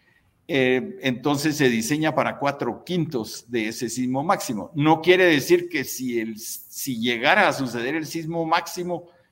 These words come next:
el edificio se vaya a colapsar. No, el edificio se, se va a dañar,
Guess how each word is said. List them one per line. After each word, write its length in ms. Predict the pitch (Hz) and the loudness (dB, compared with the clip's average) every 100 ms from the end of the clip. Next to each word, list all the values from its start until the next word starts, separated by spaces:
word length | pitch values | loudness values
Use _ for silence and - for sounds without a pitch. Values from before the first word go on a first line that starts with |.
| _ | _
el 320 | - 127 123 127 | -2 0 0 0
edificio 460 | 123 139 143 165 | 0 -2 -4 -2
se 260 | 156 143 113 - | -2 -4 -4 -2
vaya 280 | 139 147 139 | 2 2 0
a 80 | |
colapsar. 540 | - 113 110 - 202 - - - | -2 -4 -2 2 2 2 -10 -4
No, 220 | 185 - - | -2 -2 -4
el 160 | 135 127 | -4 -2
edificio 720 | 120 113 143 135 180 156 - _ _ _ | -4 -6 -8 -4 -2 -4 -8 _ _ _
se, 420 | - - 143 - - | -16 -6 -4 -6 -8
se 240 | - 139 | -8 -2
va 160 | 127 143 | 0 2
a 20 | |
dañar, 640 | 143 143 147 - - | 2 0 -2 -4 -18